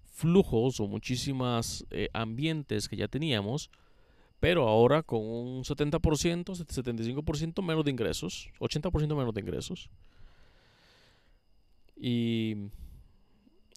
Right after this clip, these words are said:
ha sido extremadamente complicado, muy complicado. Chris tiene una disciplina,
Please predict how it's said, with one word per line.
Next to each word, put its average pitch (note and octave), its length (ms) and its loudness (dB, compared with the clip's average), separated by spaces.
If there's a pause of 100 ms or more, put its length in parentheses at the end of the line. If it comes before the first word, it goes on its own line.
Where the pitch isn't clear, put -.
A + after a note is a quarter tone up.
(120)
ha B2+ 140 -6
sido E3+ 380 0
extremadamente D3+ 1300 -2
complicado, A2 1300 -6 (180)
muy D3 580 4
complicado. G#2 800 -8
Chris C3+ 260 0
tiene C#3+ 160 -4
una C#3+ 120 -4
disciplina, A#2+ 760 -4